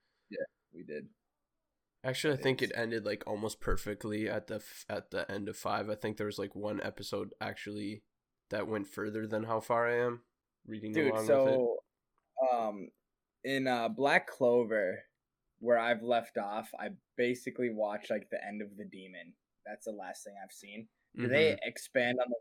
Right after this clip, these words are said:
Speaker 1: world after that? 'Cause don't they talk about, like, the Heart, or the,
Speaker 2: Yeah.
Speaker 1: some other kingdom?
Speaker 2: So they, at the beginning of, like, the series, they kinda hint at, like, there's the Clover Kingdom, the Heart Kingdom, the Spade Kingdom, and the
Speaker 1: Yeah.
Speaker 2: Diamond Kingdom.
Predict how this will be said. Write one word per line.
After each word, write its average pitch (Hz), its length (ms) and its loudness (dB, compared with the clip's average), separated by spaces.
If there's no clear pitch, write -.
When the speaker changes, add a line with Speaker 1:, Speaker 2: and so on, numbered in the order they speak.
Speaker 1:
world 117 200 4
after 113 280 0
that? 113 260 2
'Cause - 80 -20
don't 117 140 0
they 117 100 0
talk 110 240 -2
about, 117 100 -2
like, 113 140 0
the 110 60 -10
Heart, 101 360 -4
or 107 160 -6
the, 104 100 -6
Speaker 2:
Yeah. 117 180 6
Speaker 1:
some 113 240 4
other 104 200 -4
kingdom? 113 420 2
Speaker 2:
So - 220 -2
they, 143 400 4
at 151 180 6
the 165 80 2
beginning 127 500 2
of, 123 140 2
like, 117 180 0
the 127 100 -8
series, 127 580 -2
they 107 360 -2
kinda 131 240 2
hint 113 360 -2
at, 110 220 2
like, 101 260 -2
there's 110 220 -2
the 110 80 -2
Clover 113 380 -2
Kingdom, 110 340 0
the 107 80 0
Heart 107 260 4
Kingdom, 104 300 -2
the 101 60 -4
Spade 113 360 2
Kingdom, 110 320 0
and 104 100 -2
the 101 60 0
Speaker 1:
Yeah. 104 160 4
Speaker 2:
Diamond 107 220 2
Kingdom. 120 480 0